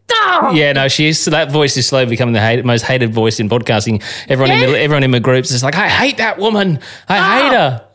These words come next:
Speaker 2: But I'm like,
Speaker 1: Yeah.
Speaker 2: Well, imagine how I feel. I'm, I'm right in the middle of a really important bit with these guys, and all of a sudden that woman chimes in. I'm like, 'Oh, Jesus.
Speaker 1: Imagine how people in jail feel,
Speaker 2: Oh,
Speaker 1: you know,
Speaker 2: well, yeah,
Speaker 1: and that
Speaker 2: totally.
Speaker 1: to me is what it's about. And that's also what your show is about. It's
Speaker 2: Mm.
Speaker 1: about,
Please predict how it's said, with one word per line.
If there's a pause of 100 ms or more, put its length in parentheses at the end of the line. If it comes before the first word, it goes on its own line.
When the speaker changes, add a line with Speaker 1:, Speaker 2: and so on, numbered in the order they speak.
Speaker 2:
But (160)
I'm
like,
Speaker 1:
Yeah.
Speaker 2:
Well,
imagine
how
I
feel.
I'm,
I'm
right
in
the (240)
middle
of
a (160)
really
important
bit
with
these
guys,
and
all
of
a
sudden
that
woman
chimes
in.
I'm
like,
'Oh, (500)
Jesus.
Speaker 1:
Imagine
how
people
in
jail
feel,
Speaker 2:
Oh,
Speaker 1:
you
know,
Speaker 2:
well,
yeah,
Speaker 1:
and
that
Speaker 2:
totally.
Speaker 1:
to
me
is
what
it's
about.
And
that's
also
what
your
show
is
about.
It's
Speaker 2:
Mm.
Speaker 1:
about,